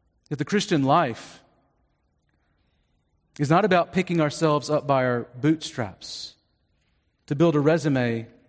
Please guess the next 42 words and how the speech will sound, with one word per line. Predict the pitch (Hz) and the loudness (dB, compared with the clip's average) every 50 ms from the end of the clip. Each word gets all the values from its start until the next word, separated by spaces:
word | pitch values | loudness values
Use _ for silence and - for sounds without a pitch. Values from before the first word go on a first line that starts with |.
| _ _ _ | _ _ _
of | 131 120 135 | -4 -2 -2
our | 135 135 | 0 0
great | 131 143 131 - | 0 0 0 0
God, | 127 135 131 127 117 - | 0 0 0 0 0 0
our | 127 139 | -2 -2
great | 135 131 139 131 113 | 0 2 0 0 0
works | 127 135 135 131 - | -2 -4 -6 -6 -10
before | - 123 - - 123 117 | -12 -12 -10 -8 -8 -6
God. | 107 117 113 107 104 98 - _ _ _ _ _ _ _ _ _ _ _ _ _ _ _ _ _ _ | -6 -4 -6 -6 -8 -12 -16 _ _ _ _ _ _ _ _ _ _ _ _ _ _ _ _ _ _
And | 175 | -10
the | 156 | -6
Christian | - - 262 254 - 277 208 | -2 0 -2 0 2 2 4
life | 175 175 208 233 202 - - | 4 4 4 2 0 -2 -6
is | 139 123 | -10 -4
really | 156 220 262 254 180 | 0 2 4 4 2
so | - - 214 214 | 2 0 0 2
much | 202 220 247 240 - | 4 2 2 2 0
about | 170 170 160 160 - - - - - - - _ _ | 2 2 2 2 0 -4 -12 -20 -20 -20 -20 _ _
humble | - - 220 277 285 269 226 175 | -2 2 4 4 6 6 4 2
submission | - - 180 156 147 175 226 262 - - 214 170 160 | 0 -2 -4 -4 0 0 0 0 0 -2 -2 -4 -4
to | - 190 156 | -4 -2 0
a | 165 165 | 0 0
Spirit-anointed | - - - - - - 220 247 277 269 247 254 - 175 175 180 208 220 214 190 151 - | 0 -2 -6 -8 -4 0 2 4 4 2 2 -2 -4 -4 -2 0 0 2 2 0 0 -2
King | - - 233 254 240 214 180 | -2 0 2 2 2 2 0
who | 160 170 165 | 0 -2 -4
came | - - 208 226 254 269 240 | -2 -2 0 2 2 4 2
to | 226 | 2
lay | 196 190 202 208 | 4 4 2 4
down | 208 196 185 | 2 2 0
his | 175 160 151 | -2 0 2
life | 175 190 208 220 214 - - - - - - _ | 4 4 4 4 0 -4 -10 -18 -20 -20 -20 _
for | - 208 196 | 0 0 2
his | 175 196 175 | 2 2 2
sheep | - - - - 247 277 262 240 - - - | 2 0 2 4 6 6 6 6 4 2 -2
as | 202 175 147 | -2 0 0
the | 185 185 | -2 -2
good | 160 165 233 247 - 240 | 0 2 2 2 2 0
shepherd | - - - - 240 269 262 - 214 190 170 - - - - - _ | -4 -6 0 0 0 0 2 2 0 0 0 -4 -12 -20 -20 -20 _
to | - 226 202 | 0 0 0
heal | 160 - 220 262 285 277 254 | 2 4 4 6 6 6 4
our | 170 185 185 180 175 | 4 2 2 2 0
wounds. | 170 170 175 226 285 330 403 311 196 120 104 - - - - - - - | -2 -2 2 4 6 6 6 4 2 0 -4 -10 -10 -10 -10 -10 -12 -14